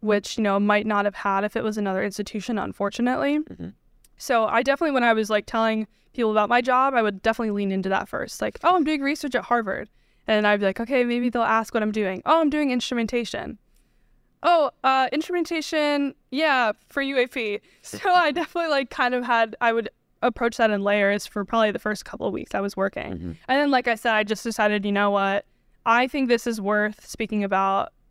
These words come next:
Speaker 1: And I kind of just gained confidence in that, in the mission. Uh, and I was like, "Okay, we're just gonna lead with that."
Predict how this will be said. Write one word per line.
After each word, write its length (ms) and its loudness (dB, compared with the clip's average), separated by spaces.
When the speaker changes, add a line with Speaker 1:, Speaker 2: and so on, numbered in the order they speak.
Speaker 1:
And 140 0
I 160 4
kind 240 0
of 80 -2
just 220 -6
gained 240 0
confidence 760 -4
in 140 0
that, 200 0
in 80 -2
the 60 -2
mission. 500 -4
Uh, 160 0
and 100 -2
I 60 -2
was 120 -4
like, 140 -4
"Okay, 380 -4
we're 80 0
just 140 -8
gonna 300 0
lead 280 -2
with 160 0
that." 280 -2